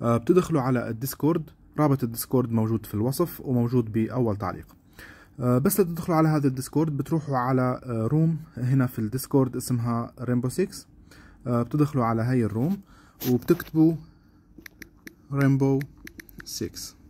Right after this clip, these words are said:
آه، بس تكتبوا هيك وتبعتوها، آه، البوت بيرد عليكم برسالة ومع رابط اللي هو announcement. بتضغط على هذا الرابط بياخدك على ملف التحميل.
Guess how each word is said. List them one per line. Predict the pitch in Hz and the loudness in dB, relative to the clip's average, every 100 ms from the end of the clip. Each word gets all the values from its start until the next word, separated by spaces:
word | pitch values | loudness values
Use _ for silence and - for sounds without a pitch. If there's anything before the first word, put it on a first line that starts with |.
| - - - - - - - - | -20 -20 -20 -20 -20 -20 -18 -8
آه، | 123 117 | -2 0
بس | 165 196 | 2 2
تكتبوا | 196 - 165 160 | 0 -2 2 2
هيك | 160 139 | 2 0
وتبعتوها، | 156 143 135 147 117 170 - - - - 135 | 2 2 2 0 0 -2 -8 -20 -20 -8 -2
آه، | 127 131 - 135 | 0 0 -2 4
البوت | 135 156 160 - | 4 4 0 0
بيرد | 139 143 139 | 2 2 2
عليكم | 139 135 131 | 2 2 2
برسالة | 127 123 127 107 175 - - - - - | 2 0 0 -2 -2 -6 -20 -20 -20 -6
ومع | 131 127 127 127 - 131 139 131 | 0 2 2 0 -2 0 2 4
رابط | 131 143 107 101 - | 4 2 0 -6 -6
اللي | 123 120 | -4 0
هو | 123 123 | 0 -2
announcement. | 127 131 117 101 - 90 - - | 0 0 0 -4 -8 -12 -16 -4
بتضغط | 165 160 139 | -2 0 0
على | 135 | 2
هذا | 139 127 | 2 2
الرابط | 123 110 113 160 - - - - - | 2 0 -2 -4 -10 -20 -20 -16 0
بياخدك | 147 139 139 120 | 0 2 -2 0
على | 123 127 127 - - - | 0 2 -2 -6 -20 -8
ملف | 117 139 - | -4 -2 -4
التحميل. | - 104 - 92 | -8 -6 -6 -10